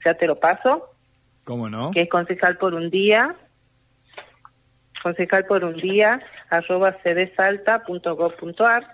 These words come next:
Speaker 2: Ujú.
Speaker 1: Nos mandan una notita por el correo o directamente se acercan y la presentan por mesa de entrada dirigida al coordinador general del consejo, que se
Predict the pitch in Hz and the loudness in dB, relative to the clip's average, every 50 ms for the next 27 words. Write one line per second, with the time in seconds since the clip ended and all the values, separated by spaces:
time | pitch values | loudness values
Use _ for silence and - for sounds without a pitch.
0 | _ - 123 110 117 131 151 196 240 - _ _ _ _ _ - 185 175 185 180 | _ -12 -10 -8 -6 -6 -4 -4 -6 -8 _ _ _ _ _ -8 -4 -2 0 0
1 | 185 190 196 190 190 180 175 170 170 170 175 - 202 196 - - 214 208 214 202 | 0 0 0 -2 -2 -2 -2 -2 -2 -2 -4 -4 -6 -2 0 0 0 2 0 0
2 | 190 190 185 - 185 190 185 - 233 220 214 214 214 233 233 - - - 208 214 | 0 0 0 -2 -2 -2 0 2 4 4 4 4 4 2 -2 -4 0 2 2 4
3 | 208 208 208 208 202 - - 214 208 202 208 208 220 208 - - 196 190 190 - | 4 4 2 2 0 0 -2 -2 -2 -2 -2 -2 -4 -4 -2 0 -2 -2 0 0
4 | 208 202 196 190 233 233 226 202 175 160 - - 160 165 - 185 180 175 175 170 | 0 0 0 0 -2 -2 0 0 -2 -2 -2 -4 -6 -6 -6 -8 -8 -6 -6 -6
5 | 175 - 156 156 160 160 156 - 175 165 165 170 165 - 180 175 175 175 190 185 | -4 -4 -4 -4 -4 -4 -6 -4 -4 -4 -4 -4 -2 0 2 2 4 4 2 2
6 | 180 185 190 196 196 - - 226 226 226 233 226 196 175 - 170 165 165 165 170 | 0 0 -2 -4 -4 -4 -4 -2 2 4 4 4 4 2 -2 -4 -4 -4 -4 -4
7 | 170 165 170 175 175 - - - 165 165 165 165 170 170 185 190 185 175 - - | -2 -2 0 0 -2 -4 -8 -16 -14 -10 -4 0 2 2 2 2 0 -2 -4 -6
8 | - 160 160 - - 196 196 - - 233 156 - - 165 - - 160 156 156 151 | -8 -10 -8 -4 -4 -4 -2 -2 -4 -6 -4 -6 -8 -8 -6 -6 -4 -4 -4 -4